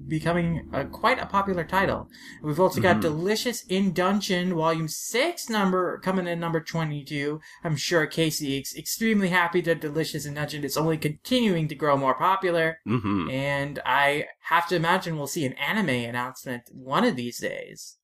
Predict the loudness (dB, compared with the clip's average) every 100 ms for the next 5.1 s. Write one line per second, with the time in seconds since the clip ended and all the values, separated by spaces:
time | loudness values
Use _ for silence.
0 | -4 2 2 2 0 0 2 2 2 0
1 | -4 _ -2 2 4 2 2 0 -2 -2
2 | -2 0 0 0 0 -2 -2 -6 -8 -2
3 | -2 0 -2 0 2 2 0 -4 -10 -20
4 | _ -8 0 2 2 2 0 0 0 0